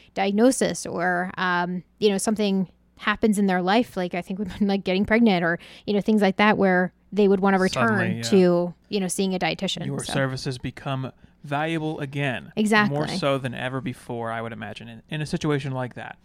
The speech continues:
Speaker 1: Yeah.
Speaker 2: Um, well, I would imagine also, too, and maybe this is mildly unethical, but you could gently remind people that they are covered for three or six or whatever appointments per year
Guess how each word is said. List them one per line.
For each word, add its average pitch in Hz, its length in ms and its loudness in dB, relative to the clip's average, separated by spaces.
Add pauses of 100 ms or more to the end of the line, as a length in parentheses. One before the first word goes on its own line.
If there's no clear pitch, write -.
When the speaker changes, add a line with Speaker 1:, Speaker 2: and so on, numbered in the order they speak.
Speaker 1:
Yeah. - 280 -6 (200)
Speaker 2:
Um, 170 240 0 (140)
well, 262 200 -6
I 269 120 -6
would 285 100 -4
imagine 220 320 -2
also, 185 260 -4
too, 151 200 -4
and 160 80 -2
maybe 185 160 0
this 170 160 -4
is 143 240 -6 (520)
mildly 139 760 0
unethical, 131 640 -6
but 151 400 -2
you 156 100 -2
could 214 380 -4 (160)
gently 160 360 -2
remind 147 440 -2
people 135 220 -6
that 123 160 -12
they 127 80 -6
are 120 160 -2
covered 135 480 -2
for 123 440 -8
three 139 280 -2
or 127 80 -2
six - 320 -8
or 131 60 -6
whatever 127 320 -4
appointments 123 420 -8
per 131 180 -6
year 127 320 0